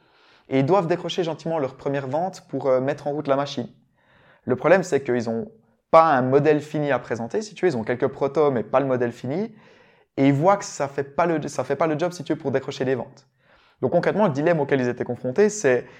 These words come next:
il nous reste presque plus de budget, on met tout d'en faire un modèle fini pour pouvoir le présenter en espérant que ça prenne puis pouvoir vendre,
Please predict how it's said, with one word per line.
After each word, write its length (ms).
il 60
nous 80
reste 160
presque 160
plus 100
de 60
budget, 580
on 60
met 140
tout 400
d'en 160
faire 180
un 60
modèle 220
fini 360
pour 120
pouvoir 200
le 100
présenter 340
en 80
espérant 240
que 40
ça 120
prenne 240
puis 100
pouvoir 220
vendre, 400